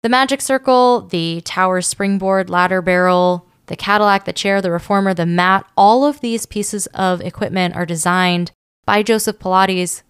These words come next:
Well, the springboard wasn't technically designed by Joseph Pilates, but all of these pieces of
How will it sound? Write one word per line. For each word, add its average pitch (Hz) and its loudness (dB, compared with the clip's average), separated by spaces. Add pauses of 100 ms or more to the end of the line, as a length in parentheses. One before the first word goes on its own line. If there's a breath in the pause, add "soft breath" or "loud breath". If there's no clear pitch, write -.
(460)
Well, 180 -6
the 180 -12
springboard 175 -6
wasn't 175 -8
technically 180 -8
designed 175 -6
by - -8
Joseph - -10
Pilates, - -8
but 196 -4
all 269 4
of 285 0
these 240 -6
pieces 208 -12
of 185 -6